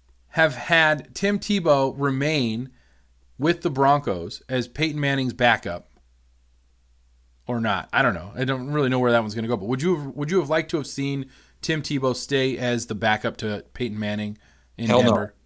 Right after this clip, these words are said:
Speaker 2: No, no, no, no, no, no, no, no.
Speaker 1: So is that
Speaker 2: No, no.
Speaker 1: is, is that a no?
Speaker 2: Because, because the Tebow Maniacs would have gone completely mad.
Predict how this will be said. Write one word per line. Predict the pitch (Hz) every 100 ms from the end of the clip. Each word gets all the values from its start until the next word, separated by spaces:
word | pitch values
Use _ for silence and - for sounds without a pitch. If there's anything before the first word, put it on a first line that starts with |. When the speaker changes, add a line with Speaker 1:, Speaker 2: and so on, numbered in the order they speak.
| _ _ -
Speaker 2:
No, | 104 92 - _ -
no, | 104 113 113 110 -
no, | 104 104 104 101 - _
no, | 98 110 107 104 104 _ _ _ -
no, | 98 95 98 - _ -
no, | 104 104 101 98 - _ _ _ -
no, | 101 92 87 80 _ _ _ _ _ _ _ -
no. | 98 95 78 - _ _ _ _ _ -
Speaker 1:
So | 143
is | 131
that | 165 165
Speaker 2:
No, | 95 _ - _ _ _
no. | 104 95 87 76 _
Speaker 1:
is, | 151
is | 160
that | 196
a | 175
no? | 160 160
Speaker 2:
Because, | 233 269 - - _ _ _ _ _ _ 127
because | 120 131 113
the | 123
Tebow | - 160 160 160
Maniacs | 147 131 127 117 117 - - - _ _ _
would | 110 127
have | 135 131
gone | 123 113 107
completely | - 98 - 135 135 127
mad. | 117 98 82 82